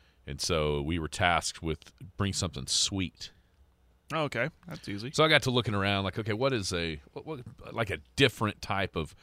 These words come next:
Speaker 1: Christmas, quote-unquote, dessert? And I found our friend from northern Oklahoma,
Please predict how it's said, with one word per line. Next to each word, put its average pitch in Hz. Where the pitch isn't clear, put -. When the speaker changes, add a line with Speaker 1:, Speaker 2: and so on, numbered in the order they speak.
Speaker 1:
Christmas, 101
quote-unquote, 98
dessert? 76
And 95
I 95
found 143
our 98
friend 135
from 95
northern 120
Oklahoma, 101